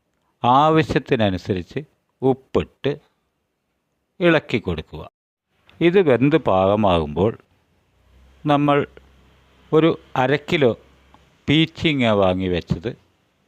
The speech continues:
മുറിച്ച് കഷ്ണങ്ങളാക്കി വെച്ചത് എടുത്ത് ചീനച്ചട്ടിയിലേക്കിട്ട് നല്ലതുപോലെ ഒന്ന് ഇളക്കി കൊടുത്ത് അടച്ചു വെച്ച് ആവിയിൽ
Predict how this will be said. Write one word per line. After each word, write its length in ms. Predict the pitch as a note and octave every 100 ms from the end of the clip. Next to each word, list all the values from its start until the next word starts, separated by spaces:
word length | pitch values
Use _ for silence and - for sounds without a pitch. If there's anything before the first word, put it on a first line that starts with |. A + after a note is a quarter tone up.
| _
മുറിച്ച് 600 | A#2 A2+ A#2+ A#2+ - - - _ _ _ _ -
കഷ്ണങ്ങളാക്കി 840 | A2 - B2+ B2+ A#2+ G#2 F2+ A#2+
വെച്ചത് 460 | A#2+ F#2+ - F2 G2+ C#3+ _ _ -
എടുത്ത് 480 | G2+ F#2 - G#2+ A2 _ _ _ _ _ _ _ _ _ _ -
ചീനച്ചട്ടിയിലേക്കിട്ട് 1400 | B2 B2+ B2+ A#2+ A2 F#2 F#2 F2 D#2 D#2 - D2 _ C3+ - _ _ _ _ _ _ _ _ _ A#2
നല്ലതുപോലെ 960 | A#2 B2 B2+ B2+ A#2 F#2+ E2+ D#2+ F#2+ - _ _ _ _ _ _ -
ഒന്ന് 300 | A2+ A2 A#2+ _ _ G2
ഇളക്കി 460 | F#2+ G2+ - A#2
കൊടുത്ത് 460 | F#2+ E2 D2+ - - _ _ _ _ _ _ _ _ _ _ _ _ _
അടച്ചു 440 | B2 A2+ B2 - D#3
വെച്ച് 380 | G2 - C#3 C#3+ _ _ _ _ _ A#2+
ആവിയിൽ 680 | A2 A#2 B2+ B2 C3 C#3+